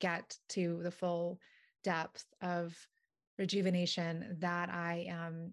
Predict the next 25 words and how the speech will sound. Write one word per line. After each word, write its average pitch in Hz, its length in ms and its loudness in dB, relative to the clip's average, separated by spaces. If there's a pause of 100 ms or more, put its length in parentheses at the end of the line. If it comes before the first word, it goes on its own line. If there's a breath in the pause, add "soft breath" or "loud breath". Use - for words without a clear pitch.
aiming 185 340 4
for 165 360 -2
this 165 280 -6
year. 175 340 0
And 175 320 -2
that's 190 220 -4
just 196 240 -6
because 202 320 -2
of 175 240 0 (400)
just 226 140 -4
the 233 80 2
circumstances 208 760 0
of 175 120 0
my 170 120 0
life. 170 300 0
So - 140 -6
this 170 180 -4
feels 180 240 0
like 180 160 0
it 175 80 0
was 175 200 -4
a 185 60 -10
kind 180 180 -2
of 175 100 0
a, 170 280 0